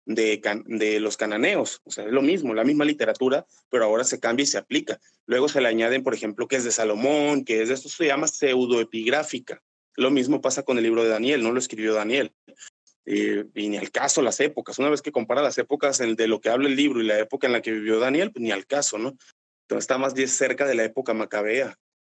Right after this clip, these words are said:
Entonces, otra es esa, ese de los macabeos, ¿no? Que lo sacan de la Biblia, bueno, los católicos sí lo metieron, y es un libro muy importante para entender cosas del Nuevo Testamento.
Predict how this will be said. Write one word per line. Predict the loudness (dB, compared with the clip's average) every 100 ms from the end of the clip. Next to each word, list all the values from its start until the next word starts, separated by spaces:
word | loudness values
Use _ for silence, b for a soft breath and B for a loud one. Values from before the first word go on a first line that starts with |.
| _
Entonces, | -8 -6 -4 -4 -4 -6
otra | -2 0 -2
es | -4
esa, | -6 -4 -6 -6
ese | -4 0
de | 0
los | 0 -2
macabeos, | -4 -4 -2 0 0
¿no? | -4 -4
Que | -4
lo | -4
sacan | -2 -2 0 0
de | 0
la | 0
Biblia, | 0 0 -2 -4 -8 _
bueno, | -4 -2
los | -4
católicos | -4 -2 -2 -2 -2
sí |
lo | -2
metieron, | -2 -4 -6 -6 B B _ _ _
y | -6
es | 0
un | 2
libro | 2 2
muy | 2 2
importante | 0 -2 -2 -2 -2 0
para | 0
entender | 0 -2 0 0 0
cosas | -2 -2 -2
del | -2 -2
Nuevo | -4 -6
Testamento. | -8 -2 -2 -2 -6